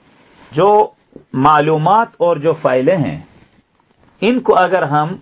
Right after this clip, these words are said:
جمع کرنا چاہیں، ان معلومات کو اگر ہم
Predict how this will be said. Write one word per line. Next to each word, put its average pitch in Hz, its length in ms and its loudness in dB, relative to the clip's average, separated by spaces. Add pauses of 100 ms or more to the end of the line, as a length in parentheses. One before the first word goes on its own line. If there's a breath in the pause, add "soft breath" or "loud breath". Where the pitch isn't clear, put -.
(360)
جمع 147 400 0
کرنا 160 360 0
چاہیں، 110 360 -6 (1500)
ان 202 180 0
معلومات 170 680 0
کو 202 240 0
اگر 165 260 0
ہم 175 200 0